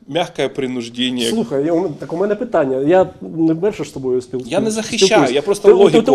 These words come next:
Speaker 2: от, от, от, да, от у тебе дуже вдало виходить складати логічні к-, конструкції. Су-, супер.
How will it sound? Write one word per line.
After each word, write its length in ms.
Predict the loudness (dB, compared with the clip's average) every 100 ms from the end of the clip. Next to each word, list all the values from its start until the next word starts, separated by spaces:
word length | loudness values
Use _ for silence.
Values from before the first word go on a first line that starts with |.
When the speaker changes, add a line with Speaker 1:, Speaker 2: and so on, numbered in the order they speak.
| 2
Speaker 2:
от, 100 | 0
от, 160 | 0
от, 100 | 2
да, 280 | 4 4 2 -4
от 140 | -2
у 100 | 2
тебе 500 | 4 6 8 8 6
дуже 260 | 4 2 2
вдало 300 | 4 4 4
виходить 300 | 4 2 2
складати 400 | 0 2 2 0
логічні 360 | -2 -4 -8
к-, 120 | -14
конструкції. 600 | -10 -8 -8 -10 -12 -18 -18 -18 -16 -2
Су-, 200 | 0 0
супер. 300 | 0 0